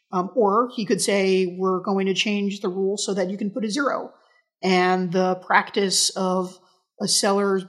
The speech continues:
broker compensating a buyer's broker will remain. Um, or, you know, there could be, they could cut the baby in two, right? I mean, there are a lot of different ways it could be done. And, and that's really what's holding everything up, because we don't know what,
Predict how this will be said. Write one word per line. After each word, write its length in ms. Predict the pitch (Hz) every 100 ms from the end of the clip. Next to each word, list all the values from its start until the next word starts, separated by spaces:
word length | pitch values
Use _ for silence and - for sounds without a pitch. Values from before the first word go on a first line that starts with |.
| -
broker 360 | 208 196 190 185 -
compensating 500 | 190 190 214 190 180
a 40 |
buyer's 340 | 185 185 196
broker 420 | - 190 202 190 190
will 200 | 190 185
remain. 460 | 226 262 - 190 _ _ _ _ 185
Um, 600 | 170 175 180 180 190 - -
or, 380 | 180 180 240 285 - 175
you 100 | 175
know, 140 | 175
there 140 | 196
could 160 | 190 190
be, 500 | 214 208 202 202 - _ _
they 80 | 185
could 320 | 226 185 -
cut 100 | -
the 80 | 214
baby 220 | 233 240
in 100 | 240
two, 220 | 240 247 165
right? 240 | 196 220
I 60 | 220
mean, 200 | 208 - - -
there 100 | 185
are 120 | 190
a 20 |
lot 240 | 220 233 208
of 60 |
different 260 | 196 202 190
ways 560 | 196 190 190 - - - _ _ -
it 140 | 180
could 180 | 240 196
be 100 | 190
done. 380 | 202 214 196 180
And, 160 | 180
and 160 | 196 196
that's 260 | 247 247
really 240 | 220 202 190
what's 180 | 190 190
holding 300 | 202 202 196
everything 260 | 180 202
up, 120 | 196
because 220 | 196 180 175
we 160 | 196
don't 260 | 190 214 208
know 560 | 208 220 196 185 - _ _ _ _ _
what, 420 | 170 185 269 -